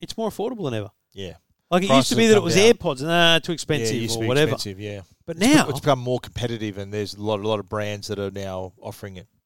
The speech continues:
Speaker 1: Like, two hundred bucks
Speaker 2: Yeah,
Speaker 1: is
Speaker 2: that's pretty good.
Speaker 1: a good amount of money to spend on a set of headphones.
Speaker 2: It's a good gi-, it's a good gift too,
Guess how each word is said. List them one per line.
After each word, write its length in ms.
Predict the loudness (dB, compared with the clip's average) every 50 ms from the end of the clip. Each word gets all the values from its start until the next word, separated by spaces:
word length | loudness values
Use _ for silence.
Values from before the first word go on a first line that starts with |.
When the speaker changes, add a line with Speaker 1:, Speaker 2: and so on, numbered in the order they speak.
| _ _ _
Speaker 1:
Like, 160 | -10 -10 -8
two 140 | -8 -6 -6
hundred 160 | -4 -4 -4 -4
bucks 420 | -6 -6 -6 -8 -10 -12 -12 -12 -12 _ _
Speaker 2:
Yeah, 140 | -14 -12 -6 -4
Speaker 1:
is 260 | -4 -4 -4 -4 -6
Speaker 2:
that's 120 | -10 -10
pretty 20 | -10
good. 160 | -12 -16 -18 _ _ _ _ _ _ -12
Speaker 1:
a 60 | -12
good 280 | -12 -6 _ 0 0 2
amount 200 | 4 4 4 4
of 40 | 4
money 180 | 2 2 0 -2
to 60 | -4
spend 260 | -6 -6 -6 -6 -4
on 60 | -4 -6
a 40 |
set 180 | -4 -2 0 0
of 60 | 0
headphones. 320 | 0 -2 -4 -4 -6 -6 -4
Speaker 2:
It's 80 | -4
a 60 | -6
good 100 | -6 -6 -10 -14
gi-, 80 | -12 -10
it's 140 | -8 -8 -8
a 20 |
good 260 | -6 -6 -6 -6 -8 -6
gift 260 | -6 -6 -6 -8 -10
too, 220 | -10 -10 -10 -10